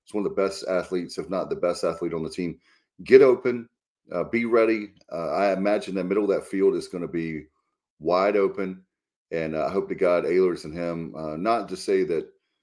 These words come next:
man, C J Johnson, there's so many, I don't know, there's somebody asking earlier, I don't know if it was Robert, uh, have you guys heard anything? Will Jalen Johnson be back?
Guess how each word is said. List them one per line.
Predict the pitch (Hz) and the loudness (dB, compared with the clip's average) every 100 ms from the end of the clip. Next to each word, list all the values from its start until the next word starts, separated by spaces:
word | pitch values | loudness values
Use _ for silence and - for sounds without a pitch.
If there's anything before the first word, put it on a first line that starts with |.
| _ _ | _ _
man, | 90 82 | -6 -6
C | - 104 | -4 -6
J | 104 98 | -2 -2
Johnson, | - 92 92 92 87 | 0 -2 -2 -4 -6
there's | 85 82 80 | -2 -2 -2
so | - 110 | -4 -4
many, | 101 92 85 | -2 -2 -2
I | 90 | 2
don't | 98 | 2
know, | 101 95 | 4 2
there's | 90 82 | 2 -2
somebody | - 101 95 | -2 2 4
asking | 92 90 98 | 4 0 -6
earlier, | 87 95 95 95 90 - _ _ _ _ 90 | 0 4 4 4 0 -4 _ _ _ _ -4
I | |
don't | 90 | -2
know | |
if | 90 | 0
it | 82 | -2
was | 80 | -2
Robert, | 87 90 95 90 - _ 87 | 0 2 2 0 -4 _ -4
uh, | 82 78 78 78 - | 0 2 0 -2 -8
have | 92 | -4
you | 113 | 2
guys | 123 113 | 2 2
heard | 117 110 | -2 -2
anything? | 98 104 98 | -2 -4 0
Will | 90 87 85 - 90 | 0 0 -2 -10 -16
Jalen | 85 110 127 113 | -2 0 0 -2
Johnson | 95 90 95 113 101 | -4 -4 -4 -8 -8
be | 107 | -6
back? | 110 110 | -4 -4